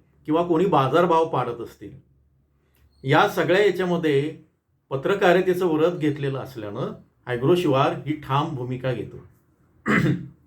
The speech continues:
हे सगळं माहिती सांगण्याचं कारण असं, याच माहितीचे बाजारामध्ये काही वेबसाईट आहेत, इंग्रजी वेबसाईट, आणि काही विश्लेषक आहेत, स्वतःला विश्लेषक समजणारे बरेच लोक असतात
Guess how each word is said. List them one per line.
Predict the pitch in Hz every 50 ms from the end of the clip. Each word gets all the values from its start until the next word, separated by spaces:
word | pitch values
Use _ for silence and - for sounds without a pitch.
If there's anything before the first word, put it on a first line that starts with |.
| _ _ _ _ _ _ _ _ _ _
हे | 135 147
सगळं | 147 143 139 127 156 175 202 180 - - _ _ _ _ _ _ _ _ _ -
माहिती | 139 135 127 120 131 208 208
सांगण्याचं | - 185 165 156 156 165 165 156 - 175 170
कारण | 156 135 123 139
असं, | 165 165 151 135 - 127 110 113 131 160 156 - - _ _ _ _ _
याच | 151 143 214 170 208 - -
माहितीचे | 214 185 165 156 139 139 139 147 143 135 - 147 135 135 139 151 156 151 - _ _ _ _ _ _ _ _
बाजारामध्ये | 135 135 131 123 123 131 156 175 190 180 170 156 135 139 131 127 135 135
काही | 131 123 131 151
वेबसाईट | 139 131 123 123 - - 165 180 180 180
आहेत, | - 127 107 95 - - _ _
इंग्रजी | - 120 120 127 135 143 151 151
वेबसाईट, | 139 117 - - - 117 107 110 139 139 - - - _ _ _ _ _ _ _
आणि | _ 139 156 196
काही | 202 202 175 175 202
विश्लेषक | 180 156 143 - - 190 202 202 214 175 135 135
आहेत, | 123 -
स्वतःला | - - 127 123 156 156 156
विश्लेषक | 151 135 135 - 147 156 151 165 135
समजणारे | - 156 143 151 156 147 156 156 147 156 160
बरेच | 156 139 139 135 120 139
लोक | 151 151 139 131
असतात | 131 - - - 135 123